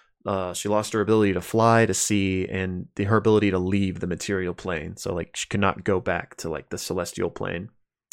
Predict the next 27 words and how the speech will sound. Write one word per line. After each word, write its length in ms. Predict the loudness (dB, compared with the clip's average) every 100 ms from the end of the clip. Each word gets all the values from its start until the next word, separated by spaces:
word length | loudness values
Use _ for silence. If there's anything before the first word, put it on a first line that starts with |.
| -20 -20 -20 -20 -20 _
And 220 | -2 0 2
apparently 340 | 2 4 2
it 100 | 0
took 240 | -2 -4 -6 -10
her 280 | -2 2 4
over 180 | 4
a 60 | 2
hundred 320 | 2 0 0
years 300 | 0 2 0
to 80 | -4
even 120 | -2
be 60 | 2
able 120 | 2 0
to 60 |
move 400 | -2 2 2 2
again. 460 | -2 -2 -4 -4 -6 _ _ _ -6
And 180 | -2 2
during 220 | 2 2
that 160 | -2
time, 340 | -2 -2 -2 -2
there 120 | -4
just 420 | -6 -10 -10 -8 -8
was, 140 | -8
like, 140 | -8 -8
a 80 |
motionless 720 | -4 -4 -4 -6 -8 -10 -12 _ -18
body 640 | -6 -2 0 -2 -4 -8